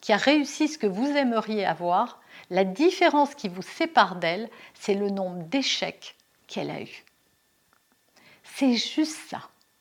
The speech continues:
Ce sont des personnes qui n'ont pas renoncé malgré l'adversité, les difficultés, euh, le manque d'argent, les doutes, les peurs et plein d'autres choses qui privent de continuer, qui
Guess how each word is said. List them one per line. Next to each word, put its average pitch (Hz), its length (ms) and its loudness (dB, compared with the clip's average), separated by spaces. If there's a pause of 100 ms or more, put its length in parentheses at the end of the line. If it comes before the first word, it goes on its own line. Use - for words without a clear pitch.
(460)
Ce - 300 -2
sont 339 440 -2
des 240 80 0
personnes 262 460 2
qui 262 180 -4
n'ont 240 160 0
pas 247 280 6
renoncé 233 680 -2
malgré 202 640 0
l'adversité, 185 960 -4 (220)
les 170 120 -4
difficultés, 190 960 -4 (440)
euh, 165 360 -2
le 202 200 0
manque 185 340 0
d'argent, 214 640 2 (320)
les 247 240 6
doutes, 233 500 -2 (100)
les 254 220 2
peurs 226 520 2 (100)
et 214 100 -2
plein 269 360 0
d'autres 233 340 -2
choses 233 380 -4
qui - 180 -12
privent 247 520 -2 (260)
de 196 140 0
continuer, 220 680 0
qui 196 220 -8